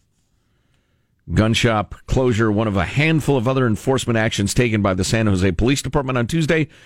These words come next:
including similar shutdown talks with three smoke shops, a pet grooming business, and a flower shop, none of which resulted in citations. Officers also broke up a pickup basketball game at a city park,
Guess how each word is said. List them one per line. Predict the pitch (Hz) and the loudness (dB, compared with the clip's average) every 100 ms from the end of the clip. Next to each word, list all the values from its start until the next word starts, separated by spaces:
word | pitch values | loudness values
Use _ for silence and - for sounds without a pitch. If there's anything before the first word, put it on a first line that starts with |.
| _ - | _ -4
including | 98 127 107 | 0 2 0
similar | - 190 185 123 | 0 0 2 0
shutdown | - 151 - 95 101 107 | 0 -2 -2 -2 0 0
talks | 101 107 120 - | 0 0 0 0
with | 101 | -2
three | - - 139 117 | 0 0 0 0
smoke | - - 143 220 | -2 0 -2 -2
shops, | - 107 85 - - - - - | -2 0 -2 -4 -8 -12 -20 -8
a | 110 | -6
pet | 92 - 202 208 | -2 -2 -2 -4
grooming | 110 139 123 107 | -2 0 0 0
business, | 90 101 135 147 - | 0 0 0 -2 -2
and | 156 | -2
a | 156 | -4
flower | - 202 202 160 107 | -2 -2 0 0 -2
shop, | - 80 95 - - _ _ _ _ - | -2 0 0 -4 -12 _ _ _ _ -2
none | 110 | 0
of | 131 | 2
which | 110 123 | 0 0
resulted | 117 104 117 131 113 | 0 0 0 0 0
in | 120 | 0
citations. | - 151 247 233 - 80 - _ _ _ _ - | 0 0 0 0 -2 -4 -8 _ _ _ _ -4
Officers | 208 208 185 156 | -4 0 0 2
also | 208 233 151 | 0 0 0
broke | 110 165 170 | 0 0 -2
up | 160 | -4
a | 113 | 0
pickup | - - - 190 107 | 0 0 -2 -6 -2
basketball | 156 208 - 127 113 104 | -2 -2 -2 -2 0 0
game | 95 107 98 | 0 0 0
at | |
a | 92 | 0
city | - 131 104 | 0 0 0
park, | - 190 175 | 0 -2 -2